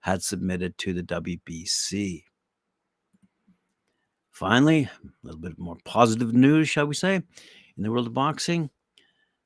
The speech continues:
Uh, Christek Bazadua signs a promotional deal with Matchroom.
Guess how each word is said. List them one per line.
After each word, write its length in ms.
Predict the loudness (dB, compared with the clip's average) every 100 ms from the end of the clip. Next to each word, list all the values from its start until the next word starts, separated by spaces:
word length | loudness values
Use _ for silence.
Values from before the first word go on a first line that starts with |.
| -6
Uh, 420 | -2 0 0 -2 -8 _ _ _ _ _ _ -10
Christek 840 | -2 0 0 0 -2 -2 -2 -6 -20 _ _
Bazadua 920 | -12 2 4 4 2 2 2 2 -2 -6 -18 _ _ -20 _
signs 360 | -8 -2 2 2
a 60 | 0
promotional 640 | -2 2 2 0 0 0
deal 420 | 0 0 0 0 -4
with 240 | -6 -6 -8
Matchroom. 840 | -12 -8 -6 -6 -6 -8 -10 -12